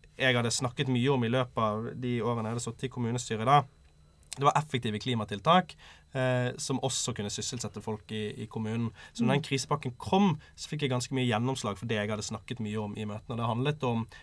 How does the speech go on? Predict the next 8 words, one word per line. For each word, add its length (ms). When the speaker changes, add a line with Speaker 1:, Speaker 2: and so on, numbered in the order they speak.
Speaker 1:
rett 20
og 80
slett 140
det 140
å 40
energieffektivisere 1300
byggene 360
våre. 220